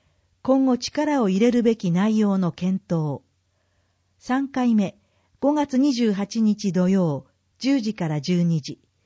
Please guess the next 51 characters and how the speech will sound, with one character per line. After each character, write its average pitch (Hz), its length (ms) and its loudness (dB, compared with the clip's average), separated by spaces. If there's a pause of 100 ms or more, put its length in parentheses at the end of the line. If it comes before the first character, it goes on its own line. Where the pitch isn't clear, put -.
(640)
グ 240 100 2
ル 285 80 2
ー 302 100 -2
プ 247 120 -4
で 185 120 0
ま 180 140 -2
と 254 140 -2
め 247 160 0
た 226 120 -4
成 302 280 -6
果 185 160 -6
の 143 80 -4
発 147 240 -8 (200)
表。 156 280 -4 (2000)
対 254 240 -4
象、 214 500 -4 (440)
市 - 200 -6
内 294 240 0
在 214 240 0
住 196 240 0
の 180 220 0
満 254 260 2
十 240 220 0
八 277 140 -6
歳 269 360 -4
以 226 60 -4
上 170 240 -2
で、 143 160 -6 (320)
全 277 240 0
三 254 260 -2
回 247 300 -2
の 170 260 -2
市 - 180 -6
民 285 240 0
ワ 240 140 0
ー 285 60 -4
ク - 80 -16
シ - 120 -4
ョ 262 40 -2
ッ - 20 -4
プ 226 180 -12
す 277 160 -6
べ 311 140 -4
て 247 120 -2
に 180 100 -2
出 208 200 -4
席 240 240 -4
で 220 140 0
き 240 140 -2
る 202 100 0
人。 - 340 -10